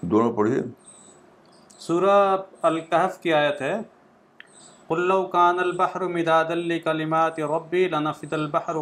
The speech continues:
Speaker 2: قبل ان تنفد کلمات ربی ولو جئنا بمثلہ مددا۔" آیت نمبر ایک سو نو۔ کہو، اگر سمندر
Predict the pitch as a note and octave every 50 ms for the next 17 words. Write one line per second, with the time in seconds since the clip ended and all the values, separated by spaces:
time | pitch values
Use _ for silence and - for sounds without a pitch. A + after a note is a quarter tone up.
0 | D3+ - D#3 D3+ D3+ D3+ D3 D#3 D3+ D#3 D#3 D3+ D3 - D#3+ D#3+ E3 D#3 - D#3
1 | C#3+ D3 C#3+ - C#3+ C#3+ C#3+ C#3+ C#3+ D3 D3 C#3+ C#3+ - C#3 C3+ D3+ D#3 D#3 D#3
2 | F3 F3+ G3+ G#3+ G3+ - - - _ - - - - - - - - C#3+ C#3+ D#3
3 | D#3+ D#3+ D#3+ D3+ E3+ F#3+ G3 F#3+ F3+ F3 F3 F3 E3+ E3+ E3 E3 E3 D#3+ - E3
4 | D#3+ C#3+ D3 D#3 D3+ D3 D3 C#3 B2+ B2+ A#2+ B2 A2+ A2 - - _ _ _ -
5 | - - - - - - - _ _ _ _ _ _ _ _ - D3 D3 D#3 D#3+
6 | - - F3 F3 F3 E3+ F3+ F3 E3 D#3+ D#3 - - D3 C#3 C3 B2+ B2 A#2+ A2+
7 | - _ _ _ _ _ _ _ _ _ _ - - - - - - - _ _
8 | _ _ _ _ _ _ _ - - - - - - - - - E3 D#3 D3 E3+
9 | F#3 F3 C#3+ B2 - - - - - _ D3+ D3 D3 F3 G3 G#3 G3 G3+ - -
10 | - - E3+ F3+ F#3 F#3 E3+ D3+ C3+ B2